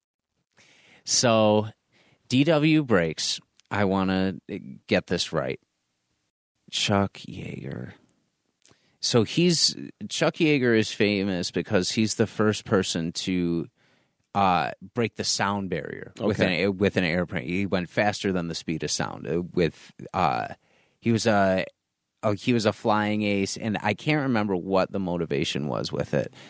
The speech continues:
Speaker 1: Um, but he said it in, oh man, it's gonna kill me.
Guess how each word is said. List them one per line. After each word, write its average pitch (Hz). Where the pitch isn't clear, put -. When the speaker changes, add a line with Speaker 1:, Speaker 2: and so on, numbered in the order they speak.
Speaker 1:
Um, 92
but 113
he 165
said 135
it 143
in, 101
oh 101
man, 95
it's 90
gonna 92
kill 90
me. 80